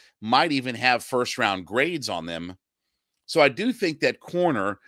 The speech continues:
is very much in play. Obviously, with getting rid of Casey Hayward,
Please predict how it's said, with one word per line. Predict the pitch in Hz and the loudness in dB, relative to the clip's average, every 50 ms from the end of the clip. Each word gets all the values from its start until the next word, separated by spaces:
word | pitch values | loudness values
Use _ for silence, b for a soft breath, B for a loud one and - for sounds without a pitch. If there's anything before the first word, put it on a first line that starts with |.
| b b b _ | b b b _
is | 131 127 110 107 | -8 -6 -6 -2
very | 110 131 139 147 151 151 143 | 4 4 6 6 6 4 2
much | 135 135 131 - - | 2 0 0 -2 -6
in | 131 123 | -8 -6
play. | 123 143 151 127 104 - - | -2 0 2 2 0 -2 -2
Obviously, | - 139 156 165 175 156 - - 160 | -2 -2 -2 -2 -2 -4 -4 -4 -4
with | 151 139 117 | -6 -6 -4
getting | 139 139 139 131 | -4 -2 -2 0
rid | 131 135 123 | -2 -2 -2
of | - - | -4 -4
Casey | - 139 135 117 - 120 110 | -6 -6 -4 -4 -6 -6 -2
Hayward, | 117 127 131 123 123 127 131 127 | 0 0 0 0 0 -2 -2 -4